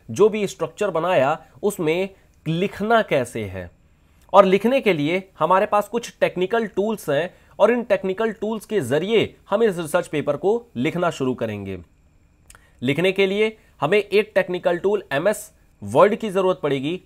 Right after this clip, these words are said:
जहां पर हम सारी चीजों को एक साथ लिखेंगे, इसकी साइटेशन करेंगे, इसकी रेफरेंसिंग करेंगे।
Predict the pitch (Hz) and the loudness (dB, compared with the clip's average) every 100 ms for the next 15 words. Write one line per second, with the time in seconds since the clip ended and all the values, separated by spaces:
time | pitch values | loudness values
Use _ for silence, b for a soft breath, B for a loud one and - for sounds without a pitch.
0 | - 113 156 175 180 151 - 165 190 196 | -4 0 0 0 -2 -4 0 0 0 -4
1 | 170 147 160 175 156 131 151 180 - b | -6 -4 -4 -4 -4 -2 0 0 -2 b
2 | b 110 123 - 180 196 220 214 b b | b -2 -2 -2 -4 -2 -4 -6 b b
3 | 135 175 156 135 123 143 135 196 202 196 | -8 -6 -2 -2 -2 -4 -4 -4 -2 -2
4 | 202 208 220 b - 117 160 160 156 147 | 0 -2 -4 b -14 -6 -4 -2 0 -2
5 | 143 131 110 107 95 87 | -2 -4 -4 -6 -6 -12